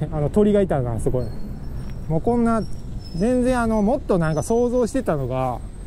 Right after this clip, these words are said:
もっと距離あると思ったんやけど、川幅もっと百メートル以上あって、あの、堂島川とかあの辺りのイメージやったから、もっとでっかい橋に長いトンネルが掘ってあると思ったら、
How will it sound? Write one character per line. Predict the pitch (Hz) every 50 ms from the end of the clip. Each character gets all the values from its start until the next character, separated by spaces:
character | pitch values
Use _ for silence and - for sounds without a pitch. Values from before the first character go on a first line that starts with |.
| - - - -
も | 175 247 302
っ |
と | - 226
距 | - - 254 285
離 | 254 226 175
あ | 156
る | 170 196
と | -
思 | 165 147 139
っ |
た | - 123
ん | 120
や | 107
け | 117 113
ど、 | 120 117 113 120 -
川 | - 220 233 240 226
幅 | 240 233 226 220
も | 214 214 233
っ | 190
と | - - 160 139 123
百 | 113 - 151 - 190
メ | 196 202 202
ー | 208
ト | 202 214
ル | 208 220
以 | 220 208
上 | 214 175 147 139
あ |
っ | 127
て、 | - - - 156 151 143 135 117 113 - - - - - - - - - - - - - -
あ | - 143
の、 | 139 131
堂 | 151 170 190 196 190
島 | 185 214 262 285 285
川 | 254 226 180 151
と | 131 143
か | 123 139 147
あ | 175
の | 196 214
辺 | 214 196 196 165 139 123
り | 117 110 113 113 - - - - -
の | 143 160 170
イ | 156 151
メ | 202 254 233
ー | 180
ジ | 135 139
や | 120
っ |
た | - - 120
か | 123 120
ら、 | 120 120 120 117
も | 117 156 208
っ | 190
と | - - 165 139 127 120 - - - - - - - - - - - - - - - - - -
で | 170 170
っ |
か | - - - 262 226
い | 196 123 180 170 -
橋 | - 160
に | 151 151 151 151 143 139 123 123 - - - - - - - - - 143
長 | 143 156 165 165 156 170 185 202 220 220 208
い | 170 143 127 127 117 - - - - - - - - - -
ト | 170 175
ン | 180 180
ネ | 175 175
ル | 170 165 156
が | 156 156 151
掘 | - - 147
っ | 139
て | - - 196
あ | 160
る | 139 127
と | 135
思 | 127 131
っ | 123
た | - 131
ら、 | 120 120 117 120 117